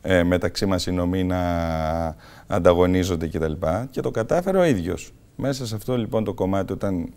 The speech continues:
ο, όταν είσαι άξιος και διάφοροι άλλοι άξιοι θέλουν να συμμετέχουν μέσα σε ένα τέτοιο ψηφοδέλτιο. Διότι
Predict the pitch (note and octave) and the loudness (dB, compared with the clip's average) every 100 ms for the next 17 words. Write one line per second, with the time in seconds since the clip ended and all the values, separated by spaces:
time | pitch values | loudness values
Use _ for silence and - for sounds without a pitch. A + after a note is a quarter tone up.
0 | - - F#2+ F2 E2+ D#2+ - G#2 G#2+ G#2+ | -14 -4 0 2 0 -2 -4 -4 -2 -2
1 | G#2+ - - - - - - - - - | -4 -10 -20 -20 -20 -20 -20 -20 -20 -10
2 | - A2+ A2 G2 - - G#2 D3+ - - | -4 0 4 2 0 0 0 -2 -10 -20
3 | - - - - - - - C3+ A#2+ F3 | -20 -20 -20 -20 -20 -20 -2 0 2 2
4 | D#3 B2 B2 C3+ G#2+ G#2 G2 - G2 A2+ | 2 4 4 6 6 4 2 -2 -4 -4
5 | D#3 - - - - - - - - - | -8 -16 -20 -20 -20 -20 -20 -20 -20 -2
6 | F#3+ E3+ B2+ G#2 - F#2+ F#2+ F2+ F2+ F2+ | 4 4 4 2 -2 -2 0 0 -2 -4
7 | F2 E2+ F2+ E2+ E2+ D#2 D#2+ - F2 D#2 | -4 -4 -2 -2 -4 -8 -8 -6 -2 0
8 | D#2 C2+ E2+ - - - - - - - | 0 -4 -12 -16 -20 -20 -20 -20 -20 -20
9 | - F2 F#2 F2 - G2+ E2+ | -6 0 2 0 -2 -6 -6